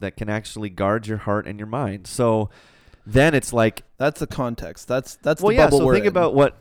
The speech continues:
Speaker 1: what, so anxiousness is huge in our culture.
Speaker 2: Yeah.
Speaker 1: Um, and so Paul says, "Don't be anxious.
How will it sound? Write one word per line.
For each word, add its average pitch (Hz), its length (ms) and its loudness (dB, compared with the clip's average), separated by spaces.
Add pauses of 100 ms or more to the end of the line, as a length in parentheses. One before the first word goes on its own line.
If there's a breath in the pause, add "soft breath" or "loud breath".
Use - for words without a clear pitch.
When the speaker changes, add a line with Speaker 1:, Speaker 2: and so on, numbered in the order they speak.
Speaker 1:
what, 117 280 -6 (440)
so - 340 -4
anxiousness 131 540 -4
is 98 100 -2 (220)
huge 151 340 -4
in 95 140 -8
our 92 120 -6
culture. 95 540 -6 (160 soft breath)
Speaker 2:
Yeah. 101 360 -12
Speaker 1:
Um, 95 540 -2 (140)
and 104 140 -6
so 104 140 -2
Paul 107 240 0
says, 95 260 -4
"Don't 117 240 -2
be 135 140 -6
anxious. 110 600 -10